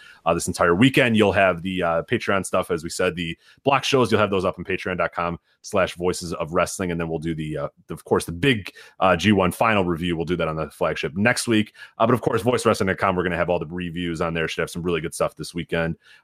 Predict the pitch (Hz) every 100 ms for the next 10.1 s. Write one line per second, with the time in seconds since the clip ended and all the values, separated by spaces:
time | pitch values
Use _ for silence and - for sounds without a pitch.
0 | - 85 85 90 - 92 87 85 85 98
1 | 85 90 82 80 78 - 76 80 78 78
2 | 78 110 165 143 135 139 123 98 85 82
3 | 78 - 92 - 92 85 82 80 80 -
4 | _ - - 90 95 87 85 80 80 82
5 | 85 - 92 - - - - - - -
6 | 117 - 113 - 135 - 117 107 101 104
7 | - _ - 107 92 117 101 - 104 104
8 | 101 120 131 139 139 170 127 - - 95
9 | 90 - 101 90 85 92 90 90 85 87
10 | 87